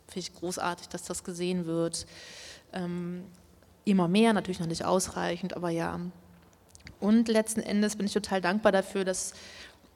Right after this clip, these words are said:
so die Verknüpfung zwischen Politik und Popkultur irgendwie immer mehr, also dass das immer mehr sich verfestigt, so dass immer mehr Leute, d-, so das, der Öffentlichkeit,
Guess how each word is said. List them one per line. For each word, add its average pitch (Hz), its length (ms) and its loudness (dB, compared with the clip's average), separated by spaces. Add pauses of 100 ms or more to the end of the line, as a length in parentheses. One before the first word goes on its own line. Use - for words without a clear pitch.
(180)
so 202 180 -2
die 196 120 -2
Verknüpfung 208 520 0
zwischen 196 400 -2
Politik 196 420 -4
und 185 120 -4
Popkultur 233 760 2
irgendwie 214 460 0
immer 214 340 -2
mehr, 202 800 0 (180)
also 196 220 0
dass 190 180 -2
das - 300 -4
immer 214 300 2
mehr 190 640 -2 (320)
sich 196 200 -8
verfestigt, - 800 -2
so 226 140 -4
dass 202 220 -4
immer 202 140 -2
mehr 196 180 -2
Leute, 190 400 2
d-, 180 220 -6 (320)
so 196 320 -4
das, 185 280 -6 (200)
der 185 160 -4
Öffentlichkeit, 190 800 -2